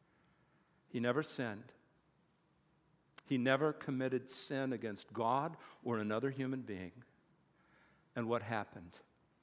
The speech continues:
The book of Hebrews, it says, "Therefore, since we are surrounded by so great a cloud of witnesses, let us lay aside every weight and sin which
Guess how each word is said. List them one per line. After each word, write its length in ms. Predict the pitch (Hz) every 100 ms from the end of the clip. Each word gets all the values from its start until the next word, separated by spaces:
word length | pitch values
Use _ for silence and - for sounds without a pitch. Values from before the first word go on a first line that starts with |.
| _ _ - -
The 80 | 147
book 180 | 185 196
of 100 | 151
Hebrews, 400 | 214 175 156 143
it 100 | 156
says, 360 | - 160 143
"Therefore, 440 | 143 190 190 165 170 - -
since 320 | - - 165 -
we 140 | 175
are 80 | 170
surrounded 500 | - 147 156 180 147
by 100 | 135
so 200 | - 165
great 240 | 151 156
a 40 | 143
cloud 340 | - 151 156
of 80 | 135
witnesses, 560 | 143 175 131 - 139
let 200 | 135 147
us 140 | 180 -
lay 160 | 156
aside 400 | 175 - 160 160
every 200 | 139 151
weight 320 | 185 156 185 208
and 160 | 151
sin 420 | - - 180 208 202 - - - - - - -
which 420 | 170 175 - -